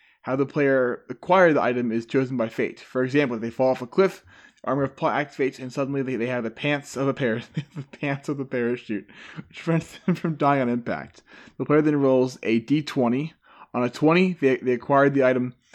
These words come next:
from some act of heroism, or on a previous adventure in the bounds of the law. On a one, they acquired the item on a way to, in a way that could cause big problems for the party. For example,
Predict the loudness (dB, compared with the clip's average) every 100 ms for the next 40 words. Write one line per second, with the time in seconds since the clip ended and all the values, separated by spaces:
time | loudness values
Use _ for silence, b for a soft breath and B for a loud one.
0 | b b -10 -8 -4 -4 -4 -6 -4 2
1 | 4 4 2 -2 -6 -4 -4 -2 -4 -6
2 | -4 -2 -2 -4 -6 -6 -4 -4 -6 -8
3 | _ _ -10 -8 -4 -2 -2 -4 -4 0
4 | 0 0 -2 -4 2 2 4 0 0 0
5 | 0 2 0 -2 -4 -8 b b b -6
6 | -2 0 0 -4 -2 0 0 -2 _ -8
7 | -6 -2 0 0 0 -4 -4 -6 -4 -4
8 | -2 -2 -4 0 0 0 -4 -8 -6 -4
9 | -2 -4 -4 -6 -6 -6 -4 -6